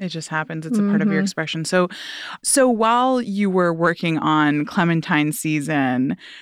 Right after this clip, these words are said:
Speaker 1: were you painting as a part of, like, an outlet, or do you throw your entire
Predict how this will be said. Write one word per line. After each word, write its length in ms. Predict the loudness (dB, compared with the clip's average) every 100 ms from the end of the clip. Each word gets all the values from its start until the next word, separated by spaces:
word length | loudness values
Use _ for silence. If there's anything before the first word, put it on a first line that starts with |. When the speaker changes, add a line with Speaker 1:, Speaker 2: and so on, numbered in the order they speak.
| -12
Speaker 1:
were 240 | 0 2 4
you 400 | 2 2 2 2 -2
painting 760 | 0 0 0 0 -2 -2 -2 0
as 180 | 0 0
a 60 |
part 420 | -4 -4 0 0 2
of, 220 | 0 0
like, 160 | -2 -2
an 120 | -6 -2
outlet, 560 | 2 2 2 0 0 2
or 120 | 0
do 160 | 0 0
you 320 | 2 4 4
throw 520 | 0 -8 0 2 2
your 180 | 2 0
entire 1040 | -2 -4 -10 -6 -2 -2 0 2 4 2